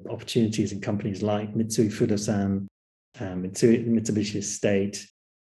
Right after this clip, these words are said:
which has a very successful premium outlet business as well, and various others.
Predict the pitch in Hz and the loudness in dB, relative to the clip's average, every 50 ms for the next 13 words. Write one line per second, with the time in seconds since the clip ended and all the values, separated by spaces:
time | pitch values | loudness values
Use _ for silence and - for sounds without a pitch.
0 | _ _ - - - - - 95 92 90 92 95 92 92 - - - - 104 101 | _ _ -10 -8 -8 -6 -6 -6 -6 -4 -2 -4 -4 -4 -6 -8 -6 -6 -6 -6
1 | - 101 101 - - 113 104 101 101 98 95 98 101 98 95 90 - 101 95 - | -6 -8 -6 -2 -2 0 2 2 0 0 0 -2 -4 -4 -6 -8 -8 -8 -8 -8
2 | 101 101 - 98 - - 104 104 95 95 95 95 - - - - _ _ _ _ | -10 -10 -10 -12 -8 -6 -4 -4 -2 -4 -4 -6 -8 -16 -20 -20 _ _ _ _
3 | 113 113 107 113 110 104 98 - - 110 110 98 92 85 85 87 - - | 0 4 6 6 6 6 4 4 4 4 6 6 4 0 0 -2 -6 -6